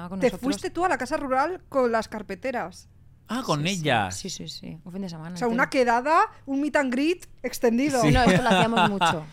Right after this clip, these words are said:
Speaker 1: O sea, no, no es una cosa puntual, lo hacíamos mucho. Por eso digo que son situaciones que ahora digo, "¿En qué momento tú
Speaker 3: Ya.
Speaker 1: estabas loca?". Pero en ese momento era como normal. Y, y lo de los regalos, te juro que yo intentaba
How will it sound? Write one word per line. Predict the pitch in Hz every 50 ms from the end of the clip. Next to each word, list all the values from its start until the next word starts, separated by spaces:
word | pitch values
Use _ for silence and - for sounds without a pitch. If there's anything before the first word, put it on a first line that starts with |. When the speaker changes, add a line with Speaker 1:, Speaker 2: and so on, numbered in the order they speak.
| - -
Speaker 1:
O | -
sea, | - 202 185 185
no, | 196 202
no | 196 220 226
es | 208 240
una | 233 208 190
cosa | 202 180 196
puntual, | 175 180 180 - - 80 82
lo | -
hacíamos | 156 - 185 185 190 180
mucho. | 165 175 175 170 - 175 151
Por | 165
eso | 175 175 240
digo | 247 226
que | 190 175
son | 190
situaciones | 196 220 220 247 247 240 254 254 -
que | - 220
ahora | 202 233 247
digo, | 233 208 170 - - - - - - - - -
"¿En | 190 175
qué | - 190
momento | 262 294 269 240 247 - 294
tú | 190
Speaker 3:
Ya. | 139 160 160
Speaker 1:
estabas | 143 - 277 302 - -
loca?". | - 202 196 233 302 - 311 233
Pero | 208 196 190
en | 202
ese | 202 277
momento | 269 262 277 269 311
era | 311 294 262
como | 220 226 208 196 175 - - - - - - - - _ -
normal. | 208 208 196 202 240 262 254 -
Y, | 220
y | - 233 214
lo | 208 202
de | 196
los | 196 190
regalos, | 190 170 196 269 320 - -
te | 233
juro | - - 220 240 277 320 339
que | 262 254
yo | 202 247
intentaba | 262 254 277 269 240 247 240 262 294 330 381 415